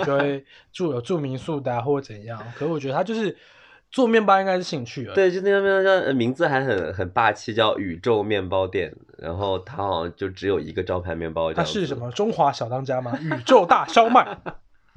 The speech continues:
Speaker 2: 真的。但它只有一个招牌面包，没有其他产品。
Speaker 1: 就叫宇宙面包。
Speaker 2: 非常任性，对。我忘了叫什么名字了，反正我们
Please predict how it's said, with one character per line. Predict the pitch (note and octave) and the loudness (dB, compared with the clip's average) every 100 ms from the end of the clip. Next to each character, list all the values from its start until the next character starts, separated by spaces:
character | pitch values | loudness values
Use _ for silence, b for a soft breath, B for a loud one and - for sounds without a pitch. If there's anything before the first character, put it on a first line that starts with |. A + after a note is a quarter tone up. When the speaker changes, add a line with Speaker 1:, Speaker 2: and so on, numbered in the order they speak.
| _ | _
Speaker 2:
真 | - A2 | -10 -4
的。 | A2+ - - B C4+ - | -4 -4 -10 B -6 4
但 | F3 | 6
它 | F#3+ | 6
只 | - C#3+ | 6 6
有 | C#3 - | 6 4
一 | G2 | 0
个 | B2 | 2
招 | A#2 A2 | 4 2
牌 | G#2 | 2
面 | F#2+ F2+ | 0 0
包， | F#2 | 0
没 | F#2+ | 2
有 | G2 | 0
其 | F#2+ | 0
他 | F2+ | -2
产 | E2 F2 | 0 -2
品。 | |
Speaker 1:
就 | - | 2
叫 | G3 G3+ | 4 4
宇 | D3+ | 2
宙 | B2+ E3 | 0 0
面 | D3+ B2+ | 0 -4
包。 | A2+ | -2
Speaker 2:
非 | G2+ | -2
常 | G#2 A#2 | -2 -2
任 | F2+ A2 G2+ | 2 2 0
性， | - C3+ C3 | 0 2 2
对。 | F#3+ - C3+ - - - B B | 0 0 -2 -4 -10 -12 B B
我 | G#2 | 2
忘 | C#3 | 4
了 | C3 | 2
叫 | |
什 | B2 | 0
么 | F#2+ | -2
名 | F2 | -4
字 | F2 | -2
了， | E2+ | -4
反 | F2 | 0
正 | B2+ | 2
我 | D3+ | 2
们 | G#2+ G#2+ | 2 0